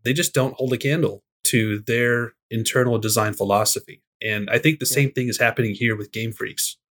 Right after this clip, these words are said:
Speaker 1: They're so stuck in their ways that I think they need some innovation badly for the Pokemon
Speaker 2: Definitely.
Speaker 1: franchise. And that's why me as a fan, you know, I fell out of it. I think
Speaker 2: Mm-hmm.
Speaker 1: there's a lot more room for growth.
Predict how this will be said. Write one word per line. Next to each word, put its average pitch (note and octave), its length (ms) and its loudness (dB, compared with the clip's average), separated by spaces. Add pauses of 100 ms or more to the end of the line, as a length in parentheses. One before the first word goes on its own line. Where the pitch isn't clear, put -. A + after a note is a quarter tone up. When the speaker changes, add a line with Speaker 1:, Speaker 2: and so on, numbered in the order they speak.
(500)
Speaker 1:
They're A#2+ 320 0 (100)
so D3 200 0
stuck C#3+ 320 0
in C3 60 2
their A2+ 140 0
ways G#2 440 0
that G#2 140 2
I G2+ 80 -4
think G#2 300 -6 (540)
they B2+ 120 0
need F3+ 100 2
some D3+ 160 0
innovation A2+ 540 0
badly G#2+ 460 0 (540)
for B2 100 0
the A2 100 -2
Pokemon A2 360 0
Speaker 2:
Definitely. - 40 -4
Speaker 1:
franchise. G2+ 560 0
And A#2 120 -2
that's D3 200 2
why C#3+ 340 2
me C3+ 180 -2
as B2 120 2
a G#2+ 160 0 (140)
fan, C3+ 420 0 (480)
you A#2+ 80 -2
know, A#2+ 80 2
I A2+ 100 4
fell B2 220 2
out E3 120 2
of C#3 100 -2
it. - 120 -6 (280)
I G#2 180 -4 (340)
think B2 140 4
Speaker 2:
Mm-hmm. B2+ 60 -6
Speaker 1:
there's C#3+ 180 0
a A#2 60 2
lot A#2 280 2
more B2 160 -2
room B2 240 0
for B2 140 -2
growth. A2+ 340 0